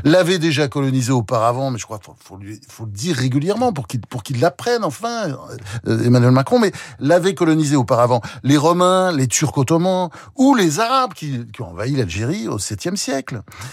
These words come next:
C'est, c'est aux Arabes qu'Emmanuel Macron est censé s'excuser aujourd'hui pour le mal qu'aurait fait la France à l'Algérie, où elle n'a certainement pas fait que du bien.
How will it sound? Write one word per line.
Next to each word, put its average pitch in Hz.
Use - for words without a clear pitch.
C'est, -
c'est 127
aux 147
Arabes 151
qu'Emmanuel 123
Macron 113
est 110
censé 123
s'excuser 117
aujourd'hui 117
pour 104
le 110
mal 180
qu'aurait 143
fait 196
la 120
France -
à 135
l'Algérie, 139
où 135
elle 143
n'a 127
certainement 151
pas 139
fait 254
que 311
du 262
bien. 127